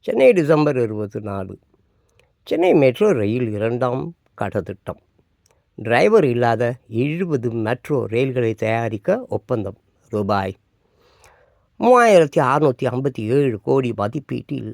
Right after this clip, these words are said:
கையெழுத்து ஆனது. சென்னை, இருபத்தி எட்டாம் தேதி விஜயகாந்த்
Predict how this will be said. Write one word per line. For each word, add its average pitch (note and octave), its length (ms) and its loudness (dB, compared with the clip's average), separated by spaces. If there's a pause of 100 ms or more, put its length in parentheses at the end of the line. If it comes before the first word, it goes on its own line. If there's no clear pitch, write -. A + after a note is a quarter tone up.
(100)
கையெழுத்து A#2+ 680 -4 (240)
ஆனது. - 500 -16 (3750)
சென்னை, F#3 320 2 (300)
இருபத்தி B3+ 380 -2
எட்டாம் E3 280 4
தேதி C#3+ 260 0 (460)
விஜயகாந்த் C#3 840 2